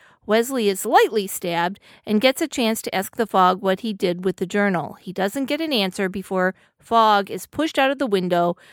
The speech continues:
where he is killed, smashing into a parked car. Wesley now has no trail to follow, so he has no choice. I believe the word is treason.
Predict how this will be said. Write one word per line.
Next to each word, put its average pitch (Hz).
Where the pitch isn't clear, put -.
where 202
he 311
is -
killed, 185
smashing 170
into 170
a 165
parked -
car. 190
Wesley 180
now 175
has 170
no 240
trail 196
to 196
follow, 180
so 185
he 185
has 202
no 214
choice. -
I 180
believe 185
the 185
word 170
is 175
treason. 185